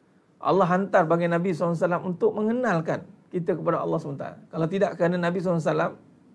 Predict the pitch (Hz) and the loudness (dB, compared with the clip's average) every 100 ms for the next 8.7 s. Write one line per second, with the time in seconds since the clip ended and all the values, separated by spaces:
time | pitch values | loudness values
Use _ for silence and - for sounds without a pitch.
0 | _ - 165 180 160 147 151 175 165 - | _ -2 2 2 2 0 0 2 2 4
1 | 160 175 170 147 147 170 202 165 147 - | 4 4 2 -2 -4 0 0 0 -6 -10
2 | - - - - - 160 170 170 165 165 | -20 -20 -20 -20 -10 -2 0 0 0 2
3 | 175 165 156 156 165 165 156 160 160 160 | 2 2 0 0 2 2 0 0 0 2
4 | 180 165 147 151 - - - - 151 156 | 4 4 2 -4 -14 -20 -20 -4 -2 2
5 | 165 165 165 156 151 202 185 165 - - | 4 4 4 2 4 4 4 0 -8 -20
6 | - - 147 147 170 175 175 165 160 151 | -20 -4 -2 0 0 2 4 2 0 0
7 | 175 180 - - - - - 208 - - | 2 2 0 -8 -20 -14 -4 -4 -4 -12
8 | - - - 170 170 185 196 | -20 -18 -2 2 4 4 4